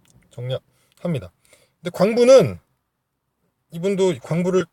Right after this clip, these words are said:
이렇게 활용하시는 게 아마 이번이 처음이실 것 같은데,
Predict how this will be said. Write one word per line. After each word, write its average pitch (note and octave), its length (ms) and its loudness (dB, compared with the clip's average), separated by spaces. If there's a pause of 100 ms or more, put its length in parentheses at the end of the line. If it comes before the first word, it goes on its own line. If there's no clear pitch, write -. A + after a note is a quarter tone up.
(240)
이렇게 D#3 380 -10 (800)
활용하시는 F#3 580 0
게 D#3 260 -2 (120)
아마 D3 160 -4
이번이 E3 400 -2
처음이실 A#3+ 400 -4
것 - 100 -8
같은데, A2 460 -10